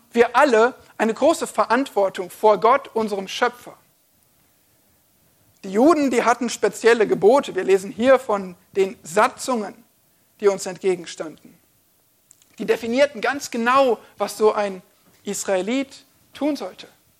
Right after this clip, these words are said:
Nun, für die Heiden, wie war es da? Hatten die keine Gebote, keine Satzungen?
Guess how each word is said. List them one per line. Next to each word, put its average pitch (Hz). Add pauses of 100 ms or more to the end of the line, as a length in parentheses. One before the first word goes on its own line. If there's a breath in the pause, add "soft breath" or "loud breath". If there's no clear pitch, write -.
(880 loud breath)
Nun, 240
für 202
die 185
Heiden, 285
wie 202
war 202
es -
da? 285
Hatten 202
die 214
keine 240
Gebote, 233
keine 233
Satzungen? 247